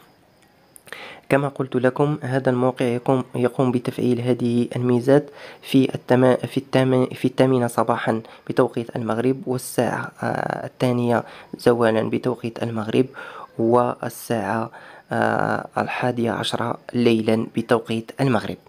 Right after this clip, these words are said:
آه، إخواني، ويجب عليكم تفقد الموقع عدة مرات في اليوم، لأنه يقوم بتفعيل، آه، خاصية بخاصية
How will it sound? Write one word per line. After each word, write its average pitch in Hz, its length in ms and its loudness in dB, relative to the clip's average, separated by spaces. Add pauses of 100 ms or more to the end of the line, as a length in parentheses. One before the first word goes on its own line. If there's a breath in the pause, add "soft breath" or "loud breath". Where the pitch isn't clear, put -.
(880 loud breath)
آه، 110 500 0
إخواني، 131 560 4
ويجب 131 360 2
عليكم 123 400 0
تفقد - 840 -6
الموقع 127 540 0 (460 loud breath)
عدة 135 340 0
مرات 123 320 2
في 117 120 -4
اليوم، 120 360 -2 (100)
لأنه 113 580 -2
يقوم 113 400 -2
بتفعيل، 110 580 -2 (400 loud breath)
آه، 104 1080 0
خاصية 120 440 -2
بخاصية 113 720 -2